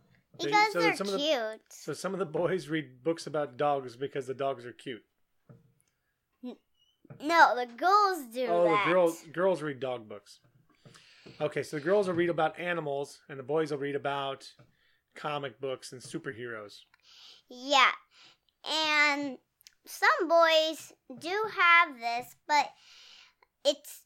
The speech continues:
Speaker 2: different because they're not dolls. Other girls have dolls.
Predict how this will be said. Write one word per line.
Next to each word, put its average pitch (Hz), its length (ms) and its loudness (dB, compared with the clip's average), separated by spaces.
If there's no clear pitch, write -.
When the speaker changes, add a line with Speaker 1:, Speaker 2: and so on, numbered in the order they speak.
Speaker 2:
different 370 600 0
because 269 500 -2
they're 285 260 0
not 254 380 2
dolls. - 800 -2
Other 440 380 4
girls 285 420 2
have 262 300 2
dolls. 247 680 4